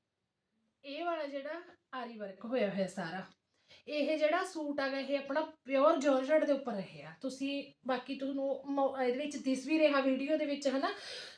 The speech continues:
ਤੇ ਵੀ ਕਿੰਨੀ ਸੌਫਟ ਆ ਜਿਹੜੀ ਉਹ ਜਾਰਜਟ ਹੈਗੀ, ਬਿਲਕੁਲ ਸੌਫਟ ਜਾਰਜਟ ਆ। ਇਹ ਵਾਲਾ ਪਿਸਤਾ ਕਲਰ ਦਾ ਸੂਟ ਰਹੇਗਾ। ਆਹ ਸਾਰਾ ਇਹਦੇ ਵਿੱਚ ਆਪਣਾ ਫਲਾਵਰ ਦੇ ਉੱਪਰ ਵਰਕ ਹੋਇਆ ਹੋਇਆ।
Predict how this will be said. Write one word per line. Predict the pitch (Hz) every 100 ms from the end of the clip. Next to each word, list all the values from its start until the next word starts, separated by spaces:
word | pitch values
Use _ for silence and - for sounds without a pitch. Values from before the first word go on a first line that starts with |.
| _
ਤੇ | 277 262 247
ਵੀ | 240 254
ਕਿੰਨੀ | 262 240 269
ਸੌਫਟ | 269 254 226 -
ਆ | 240
ਜਿਹੜੀ | 240 247 277
ਉਹ | 254
ਜਾਰਜਟ | 247 226 202 202 247 247
ਹੈਗੀ, | 220 302 403 - - - 220
ਬਿਲਕੁਲ | 262 - 339
ਸੌਫਟ | 330 285 254 -
ਜਾਰਜਟ | 240 214 220 285 285
ਆ। |
ਇਹ | 285 277 262
ਵਾਲਾ | 302
ਪਿਸਤਾ | 320 294 - 254
ਕਲਰ | 254 247 240
ਦਾ | 247
ਸੂਟ | 247 220 208
ਰਹੇਗਾ। | 208 240 285 294 - _
ਆਹ | 233 294
ਸਾਰਾ | 311 247 233
ਇਹਦੇ | 294 285
ਵਿੱਚ | 311 - 269
ਆਪਣਾ | 240 233 240 254 _ _ _ -
ਫਲਾਵਰ | 262 233 233
ਦੇ | 226
ਉੱਪਰ | 226 - 269 370 - - - 233
ਵਰਕ | 233 208 -
ਹੋਇਆ | 208 190 180 175
ਹੋਇਆ। | 180 180